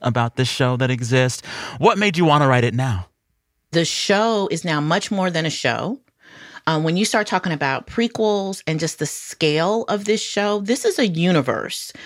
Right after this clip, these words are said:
Speaker 2: So when it is more than just a single creative property, when you start building out prequels, you're not just then trying to capture people's imagination for the hour a week. You want them to think of themselves as being part of a world.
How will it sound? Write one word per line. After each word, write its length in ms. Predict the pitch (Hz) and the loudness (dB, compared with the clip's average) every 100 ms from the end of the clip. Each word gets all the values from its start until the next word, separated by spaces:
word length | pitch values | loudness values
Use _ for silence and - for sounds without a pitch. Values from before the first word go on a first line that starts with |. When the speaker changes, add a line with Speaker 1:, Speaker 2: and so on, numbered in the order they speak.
| - - | -16 -4
Speaker 2:
So 240 | - 185 | 2 4
when 240 | 196 214 208 | 4 0 2
it 100 | 208 | 2
is 160 | 196 | 2
more 380 | 202 214 269 320 | 2 4 4 2
than 140 | 277 | 2
just 180 | 202 185 | 2 0
a 40 | 156 | -2
single 520 | - 180 180 170 165 | -2 0 0 0 0
creative 480 | - 147 143 135 - | -2 -2 0 -2 0
property, 520 | 127 127 104 92 - - - | 0 0 -6 -8 -12 -16 -6
when 140 | 165 | 0
you 80 | 180 | 0
start 420 | - 240 269 151 | 0 -2 -2 -4
building 400 | 165 160 160 143 | 0 0 2 0
out 360 | 131 117 - - _ - | 0 0 -4 -18 _ -4
prequels, 680 | 180 180 - 165 - - - - | -2 -2 -2 -4 -4 -10 -14 -8
you're 140 | 196 214 | 0 2
not 380 | 220 262 277 190 | 4 2 2 0
just 480 | - 196 185 - | 2 2 2 -2
then 540 | 165 156 143 139 139 - _ _ | -2 0 2 0 -4 -8 _ _
trying 340 | - 170 156 151 | -2 0 0 -2
to 100 | 143 | -6
capture 460 | - 156 156 156 | -2 0 0 -4
people's 380 | 147 151 135 135 | -6 -6 -6 -4
imagination 720 | 139 131 131 135 131 127 139 | -2 -2 -4 -2 -4 -4 -8
for 160 | 131 123 | -4 -4
the 140 | 120 - | -4 -2
hour 400 | 127 113 85 - | -2 -2 -6 -8
a 80 | 123 | -6
week. 520 | 180 240 139 - - - - - - | -2 -2 -2 -6 -18 -18 -20 -20 -2
You 160 | 196 277 | 2 4
want 200 | 262 220 | 2 0
them 100 | 196 | -4
to 100 | 175 | -4
think 260 | - 185 | -2 0
of 100 | 196 | 0
themselves 440 | 175 156 151 143 143 | 0 0 0 0 -2
as 80 | |
being 240 | 131 143 131 | -2 0 0
part 380 | - 160 151 - | -2 0 0 -4
of 140 | 123 - | -8 -4
a 120 | 127 | -4
world. 720 | 127 220 202 113 76 - | -2 0 2 0 -6 -14